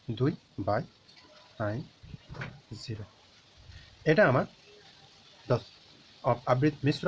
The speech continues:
আবৃত দশমিক সংখ্যা থেকে ভগ্নাংশ সংখ্যা প্রকাশ হলো। এবার যেহেতু এটা উপরে বড় সংখ্যা আছে, তাই আমরা এটাকে পূর্ণ করে নিতে পারি।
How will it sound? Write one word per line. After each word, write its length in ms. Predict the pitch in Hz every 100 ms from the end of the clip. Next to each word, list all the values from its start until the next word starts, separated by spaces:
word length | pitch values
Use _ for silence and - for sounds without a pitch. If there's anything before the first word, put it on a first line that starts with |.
| 165
আবৃত 160 | 147
দশমিক 320 | 139 131 135
সংখ্যা 240 | 135 131 123
থেকে 120 | 127 180 - - - - - - 113 104
ভগ্নাংশ 400 | 120 131 139 131 175 - _ -
সংখ্যা 240 | 117 113 151 - - -
প্রকাশ 220 | 113 98
হলো। 120 | 123 - - - - - - -
এবার 180 | 175 208
যেহেতু 220 | 190 190
এটা 180 | 190 175 202 - -
উপরে 220 | 139 147 156
বড় 100 | 139 135
সংখ্যা 200 | 143 135
আছে, 100 | 131 170 - _
তাই 160 | 123 120 123
আমরা 200 | 123 135 135
এটাকে 240 | 123 151 - _ _ _ - - - - - - - - - - - - - - - - - - - - - - - - - - - - - - - - - - - -
পূর্ণ 160 | 160 165 165 - - -
করে 140 | 127
নিতে 180 | 117 113 120
পারি। 160 | 101